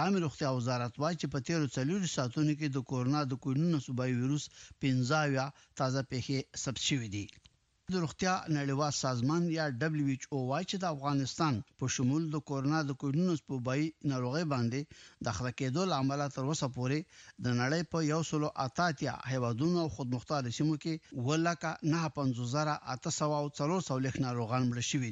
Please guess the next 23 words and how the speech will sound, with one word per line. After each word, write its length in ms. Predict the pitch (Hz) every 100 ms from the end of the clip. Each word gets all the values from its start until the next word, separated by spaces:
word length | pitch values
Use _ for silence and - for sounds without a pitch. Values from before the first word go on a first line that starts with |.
| 101
دي 100 | 107 - - 131
او 100 | 120 110 107
د 20 | 120
ناروغانو 500 | 120 120 117 131 123 120
مجموعي 360 | 107 117 127 -
شمېر 260 | 131 156 160 - - - -
شل 200 | - 170 151
میلیونه 380 | 127 139 151 151 131
نهه 180 | 147 139 139
لکه 180 | 143 151 131
شپږ 180 | - 139 123
دېرش 160 | 131 117
زره 160 | 139 139 151
یو 100 | 143 -
څلوېښت 340 | 123 120 - 127
ته 60 | 123 -
لوړ 140 | 123 117
شوی 220 | 139 113 101
دی. 100 | 98 92 - _ - - - - - - - 110
د 20 | 110 107 -
کندوز 400 | 120 120 143 226 233
د 100 | 247
ولایت 340 | 226 214 220